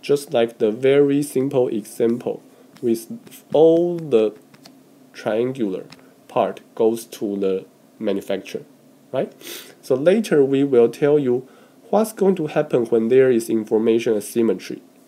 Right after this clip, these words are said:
how to solve that problem and try to deliver some insights to you. Thank you. So, uh, we have completed our in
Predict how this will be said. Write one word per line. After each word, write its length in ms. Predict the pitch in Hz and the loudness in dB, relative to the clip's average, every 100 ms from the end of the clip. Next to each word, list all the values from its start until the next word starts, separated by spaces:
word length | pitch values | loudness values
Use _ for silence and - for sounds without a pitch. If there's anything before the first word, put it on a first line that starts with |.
| - | -4
how 160 | 131 | -4
to 120 | 127 110 | -2 -6
solve 400 | - 170 117 - | -4 0 0 0
that 220 | 104 113 | -2 -4
problem 420 | - 113 107 101 - | -4 -2 -2 -2 -4
and 160 | 104 | -6
try 180 | 104 113 | -4 -6
to 140 | 113 110 | -6 -8
deliver 540 | - 98 113 110 98 | -6 -2 0 0 0
some 280 | 92 101 104 | -2 -6 -6
insights 480 | 113 117 113 98 - | -4 -4 -4 -8 -10
to 140 | - | -16
you. 160 | 107 104 - | -14 -16 -12
Thank 180 | 131 139 | -10 -6
you. 160 | 127 156 _ _ _ _ _ _ _ _ _ - _ _ _ - _ - - - - - _ | -8 -10 _ _ _ _ _ _ _ _ _ -20 _ _ _ -20 _ -20 -18 -18 -18 -20 _
So, 360 | - 143 151 - _ - _ - | -4 -2 -2 -8 _ -20 _ -4
uh, 200 | 127 123 | 0 0
we 220 | 156 202 | 0 -2
have 500 | 208 - 117 110 - - - | -4 -4 -4 -4 -10 -20 -10
completed 680 | 120 123 - 160 165 117 | -8 -8 -6 -6 -4 -6
our 220 | 110 110 110 | -6 -6 -6
in 200 | 113 | -8